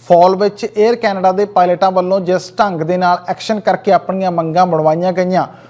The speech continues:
ਫਲਾਈਟ ਅਟੈਂਡੈਂਟਸ ਵੀ ਉਸੇ ਪੈਟਰਨ ਉੱਪਰ ਕੰਮ ਕਰ ਰਹੇ ਨੇ। 에ਅਰਪੋਰਟਸ ਦੇ ਪ੍ਰਮੁੱਖ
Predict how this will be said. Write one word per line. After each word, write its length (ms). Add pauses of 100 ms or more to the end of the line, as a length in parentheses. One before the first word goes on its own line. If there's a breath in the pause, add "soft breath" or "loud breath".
(120 loud breath)
ਫਲਾਈਟ 460
ਅਟੈਂਡੈਂਟਸ 560
ਵੀ 200 (200)
ਉਸੇ 340
ਪੈਟਰਨ 420
ਉੱਪਰ 360
ਕੰਮ 260
ਕਰ 200
ਰਹੇ 160
ਨੇ। 120 (440 soft breath)
에ਅਰਪੋਰਟਸ 960
ਦੇ 140
ਪ੍ਰਮੁੱਖ 580